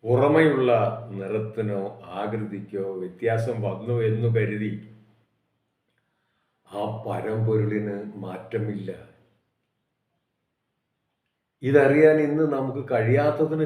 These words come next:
കാരണം നമ്മളിലെ ആ കുഞ്ഞു മനസ്സിലെ നിഷ്കളങ്കത നഷ്ടമായതുകൊണ്ടാണ്.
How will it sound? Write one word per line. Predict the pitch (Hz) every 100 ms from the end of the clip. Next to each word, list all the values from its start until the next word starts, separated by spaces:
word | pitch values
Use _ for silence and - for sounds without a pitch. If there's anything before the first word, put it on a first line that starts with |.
| -
കാരണം | 113 104 101 95 - - - _ _ _ _ _ _ _ _ _ _ _ _ 104
നമ്മളിലെ | 104 127 156 156 160 156 120
ആ | 131 - - -
കുഞ്ഞു | 127 135 165 175 143
മനസ്സിലെ | 113 113 113 - 110 107 110 113 - - 95 104
നിഷ്കളങ്കത | 113 - - - 120 110 104 101 101 - - _ _ _ 107
നഷ്ടമായതുകൊണ്ടാണ്. | 107 101 - 165 120 107 92 95 90 80 - -